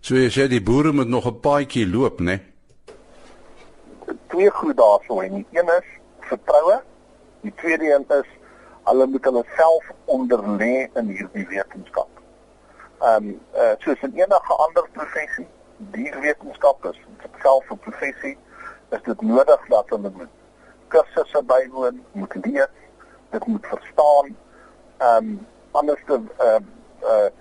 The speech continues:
Speaker 2: sal hulle verkeerde besluite neem, selfs al kyk hulle na die inligting wat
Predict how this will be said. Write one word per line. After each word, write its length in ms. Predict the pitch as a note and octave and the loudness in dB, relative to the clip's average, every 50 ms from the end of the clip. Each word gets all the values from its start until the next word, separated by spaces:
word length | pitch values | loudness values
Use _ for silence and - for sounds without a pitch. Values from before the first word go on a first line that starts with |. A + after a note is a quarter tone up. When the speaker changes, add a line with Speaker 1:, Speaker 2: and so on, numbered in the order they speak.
| - - _ - | -20 -20 _ 0
Speaker 2:
sal 120 | - C#3+ B2+ | 2 2 4
hulle 180 | B2 B2 A#2 | 4 2 0
verkeerde 520 | - - A2 - - - A3 A#3+ - F#3+ - | 0 -4 -12 -12 -6 -2 2 2 2 2 2
besluite 500 | - - - - C3 A#2+ A#2+ - - B2 | 0 -4 -4 0 0 0 0 -2 -6 -8
neem, 360 | G#2+ G#2 G#2 G#2 G#2+ G#2 G2+ - - - - - - - - | -6 -4 -2 -2 -2 -2 -4 -6 -18 -20 -20 -20 -20 -8 -2
selfs 360 | - D3+ C#3 C#3 - - - | 2 2 2 2 0 -4 -2
al 200 | - D3 B2 - - _ - | 2 2 2 0 -2 _ -4
kyk 240 | - E3+ - - - | -2 -2 -2 0 0
hulle 300 | - A2+ G2 - - - - _ _ | 0 2 2 0 -2 -4 -8 _ _
na 160 | - A#3+ A#2 | 0 2 2
die 160 | A2+ A#2 - - | 2 2 0 -2
inligting 480 | - A3+ A3+ - - - - - G#2+ | 0 0 -2 -2 -4 -4 -6 -4 0
wat 140 | F#2+ F#2+ - | 0 -2 -2